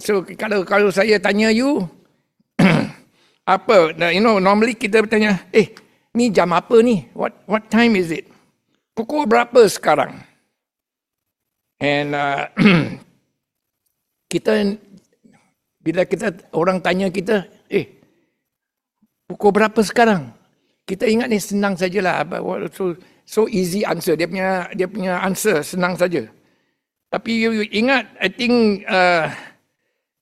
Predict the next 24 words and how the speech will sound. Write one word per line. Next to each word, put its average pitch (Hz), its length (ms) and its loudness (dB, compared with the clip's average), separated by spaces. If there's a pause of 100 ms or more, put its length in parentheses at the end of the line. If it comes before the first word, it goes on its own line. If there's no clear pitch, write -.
(800)
bila 208 240 2
kita 226 580 2 (300)
tanya 214 320 2
ni 208 400 0
soalan, 202 560 2 (560)
when 170 80 -2
we 180 80 0
ask 202 240 0
this 190 160 -4
question, - 720 -2 (320)
actually 226 400 -2
there 202 160 0
are 170 80 -4
many 190 320 -2
answers. - 560 -12 (320)
"Sekarang 214 480 -4
pukul 151 320 -6
berapa?" 208 320 -4 (960)
Actually 190 400 -6
there 156 160 -4
are - 20 -8
many 147 220 -10
answer. - 400 -16 (240)
One, 180 400 -2